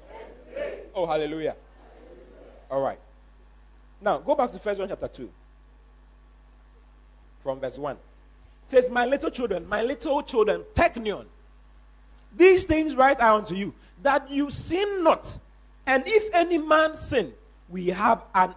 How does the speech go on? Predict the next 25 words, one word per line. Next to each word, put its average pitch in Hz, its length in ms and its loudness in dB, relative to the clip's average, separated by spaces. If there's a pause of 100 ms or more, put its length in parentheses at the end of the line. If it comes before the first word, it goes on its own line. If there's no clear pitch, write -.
advocate 233 680 0
with 240 240 2
the 247 80 0
Father, 285 420 0 (380)
Jesus 262 320 0
Christ 190 320 -2
the 160 100 -2
righteous." 156 400 -2
He 240 100 0
says, - 140 -10
"If 330 260 2
any 254 220 2
man." 220 160 -4
He 226 60 -8
didn't 285 160 -6
say, 254 120 2
"If - 220 -2
any 240 160 -2
child 190 340 -2
sins." - 380 -16 (480)
Meaning 302 360 -4
that 208 160 4 (500)
any 381 400 -2
of 247 240 -4
those 311 420 -4